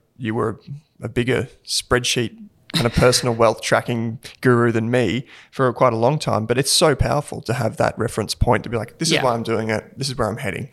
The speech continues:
Speaker 2: Especially at the start of your journey when you're just figuring everything out. I did find having a monthly check-in and d-, even just tracking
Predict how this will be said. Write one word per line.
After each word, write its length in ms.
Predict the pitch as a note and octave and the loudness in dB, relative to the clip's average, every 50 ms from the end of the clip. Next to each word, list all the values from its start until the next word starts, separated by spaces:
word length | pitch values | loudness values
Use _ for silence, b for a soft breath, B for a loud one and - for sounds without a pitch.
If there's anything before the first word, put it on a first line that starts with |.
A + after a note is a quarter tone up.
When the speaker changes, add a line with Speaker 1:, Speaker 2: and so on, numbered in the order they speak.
| - | -10
Speaker 2:
Especially 340 | E3+ - - B3 - - - | -4 0 0 0 2 0 -2
at 80 | - - | -2 -2
the 60 | C#3 | -6
start 320 | - - - C#3 C3+ C#3 | -6 -2 0 0 0 0
of 40 | C#3+ | -2
your 120 | C#3+ C3+ | -4 -6
journey 360 | C3 - C#3 C#3 C#3 C3+ C3+ C3+ | -6 -4 -4 -4 -4 -4 -6 -6
when 300 | C#3 C3+ C3 C3 B2+ A#2+ | -6 -8 -8 -8 -8 -8
you're 260 | - C3 - - G#2+ G2+ | -6 -6 -6 -6 -8 -8
just 280 | - C#3 - - - | -6 -4 -4 -4 -2
figuring 380 | - D3+ - - C#3 C#3+ C#3 C3 | -2 -4 -2 0 0 0 2 0
everything 420 | C3+ C#3 C#3+ C#3 - C#3+ C#3 C3+ | -2 -4 -6 -10 -8 -10 -8 -4
out. 260 | - C#3 C3 B2+ - - - | -2 0 0 0 -2 -4 -4
I 80 | - D3 | -4 -4
did 200 | D3+ C#3+ C#3+ C#3 | -4 -4 -8 -4
find 300 | - D#3+ C#3 C3+ C#3 C#3+ | 0 0 0 0 0 -2
having 300 | - - C#3+ C#3+ C#3+ C#3 | -4 -4 -4 -4 -4 -4
a 160 | C3 B2+ C#3 - _ | -4 -6 -6 -8 _
monthly 400 | - D#3 D3+ D3 C#3 - D#3+ D#3 | -2 0 0 0 0 -4 -6 -6
check-in 500 | D3+ - - E3 C#3 - - D3+ C#3+ C#3+ | -4 -4 -4 -4 -4 -4 -4 -4 -4 -4
and 280 | D3+ C#3+ C#3+ C#3+ C3+ - | -6 -8 -10 -10 -12 -10
d-, 160 | - C3+ - | -10 -10 -6
even 220 | - E3+ E3+ F3 E3+ | -4 -4 -4 -4 -6
just 160 | - - - | -8 -8 -8
tracking 560 | - - C#3 - - - D3+ D3 D3 D3 C3+ | -6 -6 -6 -6 -6 -8 -8 -8 -8 -10 -10